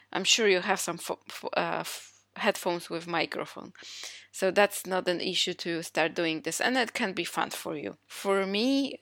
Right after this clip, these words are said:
uh, listening to myself while I am, uh, recording podcast, after recording podcast, it's fun and it's a p-, pain in the ass,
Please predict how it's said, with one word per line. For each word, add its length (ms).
uh, 280
listening 480
to 100
myself 960
while 440
I 220
am, 420
uh, 360
recording 520
podcast, 540
after 300
recording 460
podcast, 640
it's 280
fun 440
and 320
it's 180
a 60
p-, 180
pain 240
in 140
the 120
ass, 440